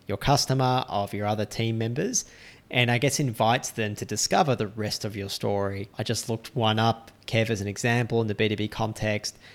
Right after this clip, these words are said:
and HubSpot's, very simply, was "Grow better with HubSpot." And I think that's pretty good,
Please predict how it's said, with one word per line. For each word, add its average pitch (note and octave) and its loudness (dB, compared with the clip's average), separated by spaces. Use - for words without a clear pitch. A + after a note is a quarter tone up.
and A2 2
HubSpot's, - 4
very B2+ 4
simply, B2+ 2
was G#2+ 0
"Grow A#2 0
better A2 2
with G#2+ 0
HubSpot." G2+ -2
And G#2 2
I A#2+ 4
think G#3+ 2
that's C#4 -4
pretty A#3 2
good, A3 6